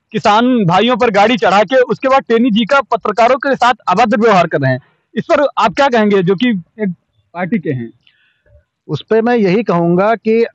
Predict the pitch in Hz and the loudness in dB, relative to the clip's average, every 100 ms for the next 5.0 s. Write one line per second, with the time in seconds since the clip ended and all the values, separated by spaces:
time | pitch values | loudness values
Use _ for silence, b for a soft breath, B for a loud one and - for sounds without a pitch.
0 | - 185 190 214 220 185 190 190 190 - | -12 -4 -2 -2 -2 0 -2 -2 -6 -2
1 | 202 170 190 202 196 - 202 190 240 143 | -2 -2 -2 -2 -2 -2 -4 -2 -2 -2
2 | - _ _ _ _ 156 156 185 185 185 | -10 _ _ _ _ -2 -2 0 -2 -2
3 | 175 185 220 180 202 208 196 208 196 208 | 0 0 0 0 0 0 -2 -2 -2 -2
4 | 220 170 254 240 190 165 135 123 170 139 | -2 -2 -2 0 0 0 -2 -4 -8 -8